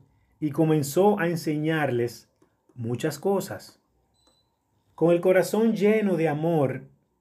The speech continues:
y de compasión, Jesús vio la necesidad en la vida de las personas.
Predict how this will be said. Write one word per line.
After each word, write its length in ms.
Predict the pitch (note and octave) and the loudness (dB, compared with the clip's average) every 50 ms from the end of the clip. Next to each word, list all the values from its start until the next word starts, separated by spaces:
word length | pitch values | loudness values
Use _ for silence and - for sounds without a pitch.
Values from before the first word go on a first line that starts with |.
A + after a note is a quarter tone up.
| _ _ _ _ _ | _ _ _ _ _
y 100 | - D3 | -8 -2
de 140 | C#3+ D3+ C#3+ | -2 -2 0
compasión, 800 | C#3+ E3 D#3 C#3 C#3+ D3 C3+ C#3 - D#3 E3 D#3+ C#3+ C#3 C3+ C3+ | 0 -2 -2 0 0 0 -2 0 0 2 2 4 2 2 0 -2
Jesús 680 | B2+ C#3 C3+ - - G3 G#3 G#3 F3 D3+ - - C#3 | -2 -4 -6 -6 -2 0 2 2 2 2 0 -6 -8
vio 260 | A#2+ B2+ C3+ D3+ F3+ F3+ | -4 -2 0 2 2 2
la 100 | D#3+ D3+ | 2 0
necesidad 800 | D3+ C#3+ C#3+ D3 - - C#3 B2+ A#2+ C3 C3+ C3+ C3+ C3 A#2+ C3 | -2 -4 -6 -8 -10 -8 -8 -4 -2 -2 0 0 0 0 0 -2
en 100 | B2+ B2+ | -4 -4
la 120 | A#2+ A2+ | -4 -6
vida 360 | G#2+ C3 D#3+ F3+ D#3+ C#3 A#2+ | -4 -4 -4 -2 0 -2 0
de 100 | A2+ A#2 | 0 -2
las 160 | A2 A2 G#2+ | -2 -4 -6
personas. 760 | - - A#2+ - - - G#2 F#2+ F2 E2 E2 - - _ _ | -6 -12 -18 -18 -16 -16 -16 -16 -16 -16 -20 -20 -20 _ _